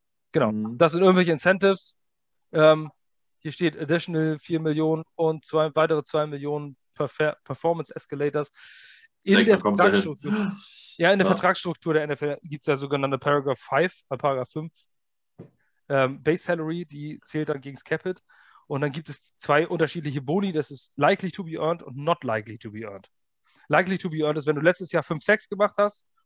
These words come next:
Speaker 1: und dann wird in deinem Vertrag geschrieben, wenn du mindestens fünf Sacks machst, dann kriegst du nochmal eine Million,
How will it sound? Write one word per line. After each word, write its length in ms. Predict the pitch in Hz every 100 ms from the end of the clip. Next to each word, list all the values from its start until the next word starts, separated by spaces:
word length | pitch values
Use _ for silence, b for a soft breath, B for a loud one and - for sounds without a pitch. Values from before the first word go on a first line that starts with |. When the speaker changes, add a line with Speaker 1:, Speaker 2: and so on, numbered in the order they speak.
| _
Speaker 1:
und 140 | 156
dann 320 | 160 160 170 139
wird 140 | 170
in 80 | 165
deinem 120 | 156
Vertrag 320 | 160 165 170
geschrieben, 420 | 175 - 175 175 - _
wenn 100 | 156
du 60 | 156
mindestens 400 | 165 170 156 -
fünf 220 | 156 139
Sacks 320 | 185 196 -
machst, 260 | 196 180 -
dann 120 | 156
kriegst 220 | 170 -
du 60 | 151
nochmal 220 | 143 139
eine 120 | 139
Million, 360 | 131 147 220